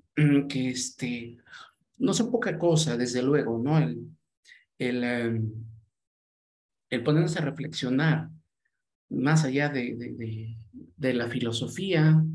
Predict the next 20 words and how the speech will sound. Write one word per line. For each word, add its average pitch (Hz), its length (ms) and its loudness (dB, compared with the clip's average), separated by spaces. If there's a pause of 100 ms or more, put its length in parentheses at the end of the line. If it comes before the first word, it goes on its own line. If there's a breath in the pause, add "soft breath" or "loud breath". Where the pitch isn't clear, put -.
(640 loud breath)
ya 147 240 0
desde, 139 340 2
desde 117 380 -2
la 113 360 0
neurociencia, 135 1200 -2
desde 110 200 -8
la 123 100 -4
ciencia 156 380 0
en 123 80 -2
abstracto, 156 500 -2 (800)
acerca 170 500 -2
de 127 320 -2
las 123 160 -4
potencialidades 143 720 0
del 120 120 -4
cerebro 139 960 -2
y 117 100 -6
de 120 140 -2
la 117 180 0
realidad, 123 640 -2